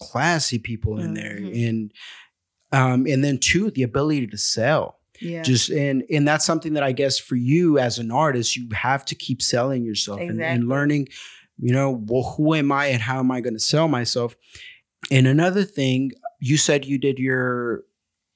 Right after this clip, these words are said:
Speaker 1: your, um, a piece for your, uh, pastor?
Speaker 2: Yeah.
Speaker 1: Yeah. And you said you did it for, like, for free. You
Speaker 2: I
Speaker 1: weren't
Speaker 2: did it
Speaker 1: gonna
Speaker 2: for
Speaker 1: charge
Speaker 2: free. <laughs>
Speaker 1: him. And I feel that when we're beginning at whatever we wanna do, I feel that that's something that we have to do. Be able to,
Speaker 2: Exactly.
Speaker 1: like, offer value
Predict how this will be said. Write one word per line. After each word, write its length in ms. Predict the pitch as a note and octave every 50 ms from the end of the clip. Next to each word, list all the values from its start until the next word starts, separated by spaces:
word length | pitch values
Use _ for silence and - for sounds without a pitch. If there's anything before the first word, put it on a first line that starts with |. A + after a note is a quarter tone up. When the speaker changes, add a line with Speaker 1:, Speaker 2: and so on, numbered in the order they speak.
| _ _ _ _ _ _ _ _
Speaker 1:
your, 500 | - C#3 C3 C3 B2+ B2+ B2 B2 B2+ B2
um, 460 | A#2+ A#2+ A#2 A#2 A2+ A2+ A2+ A2+ A2+ -
a 100 | C#3 C3 -
piece 280 | - - D3+ C#3+ B2+ -
for 460 | - - C#3+ C3+ C3 B2+ B2+ B2+ A#2+ A#2
your, 320 | B2 B2 B2 B2 B2 A#2+ A#2+ B2+ C#3 - -
uh, 360 | B2+ B2 A#2+ A#2+ A#2 A#2 A2+ G#2+
pastor? 540 | - - C#3 C#3+ D3+ - - A3 A3+ G#3 - -
Speaker 2:
Yeah. 300 | A3 C4 B3+ G3+ F3 - - - _
Speaker 1:
Yeah. 280 | _ D3+ D3 C3 A2+ A2+ - _ - - - - _
And 160 | D#3+ D3+ C#3+ D3
you 60 | C#3
said 240 | - - D#3 C3+ C#3+
you 60 | C#3
did 160 | B2 C#3 B2+
it 60 | B2
for, 180 | - - B2+ - _
like, 220 | C#3+ C3 B2 A2+
for 140 | - - -
free. 240 | G#2 - C3 B2+ A#2
You 80 | A2 G#2+
Speaker 2:
I 60 | A#2
Speaker 1:
weren't 140 | B2 - C4
Speaker 2:
did 40 |
it 20 | -
Speaker 1:
gonna 120 | A#2+ A#2 A2+
Speaker 2:
for 60 | G#2
Speaker 1:
charge 300 | - B2+ B2 C3 C3 -
Speaker 2:
free. 140 | B2 A#2 A2
<laughs> 60 | -
Speaker 1:
him. 280 | B3 C4+ A3+ G#3+ - -
And 80 | D3+ D3+
I 80 | C#3+
feel 280 | C3 - E3+ E3+ F3 F#3
that 360 | F#3+ G3 F#3+ F#3 C#3+ - - - _
when 280 | - B2 D3+ D3 C#3
we're 160 | C3 D#3+ D#3+ D3
beginning 520 | C#3+ D3 B2 C3+ C#3 C3+ B2 A#2+ A2+ A#2
at 140 | A#2+ A#2+ A#2
whatever 360 | B2+ C3 C3+ C3+ C3+ C#3+ C3
we 120 | B2+ C3
wanna 240 | C3 B2+ B2 B2 A#2+
do, 120 | A2+ B2+ B2
I 60 | A#2
feel 240 | - - D3 C#3 C#3
that 320 | D3 C#3 B2+ A2 - _ _ _
that's 240 | B2+ B2 C3 B2+ -
something 340 | - B2+ A#2+ - B2+ B2+ B2+
that 180 | B2 B2 A2+
we 100 | G#2+ A#2+ G#2
have 240 | F#2+ - A2+ A2+ -
to 120 | - - A2
do. 220 | - A2 G2+ G#2+
Be 60 | G#2
able 60 | G2
to, 60 | - A#2
Speaker 2:
Exactly. 240 | B2 B2 B2 B2 C3
Speaker 1:
like, 360 | B2 B2 B2 A#2+ A2+ - - - _ _
offer 340 | B2+ C3 C3+ B2+ - D3 C3
value 640 | A2+ A2+ B2+ B2+ B2+ B2 B2 B2 B2 B2 B2 A#2+